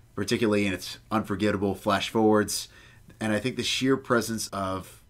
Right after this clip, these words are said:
Schwarzenegger in this film is truly bone-chilling.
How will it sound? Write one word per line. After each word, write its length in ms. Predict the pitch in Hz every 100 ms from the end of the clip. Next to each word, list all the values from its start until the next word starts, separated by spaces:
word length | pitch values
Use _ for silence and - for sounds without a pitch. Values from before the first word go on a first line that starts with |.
| -
Schwarzenegger 540 | - 107 107 101 98
in 60 | 101
this 140 | 92
film 340 | 104 95 95 87 - - -
is 180 | 107 -
truly 560 | - 107 101 90 87 -
bone-chilling. 720 | 87 90 87 85 - - -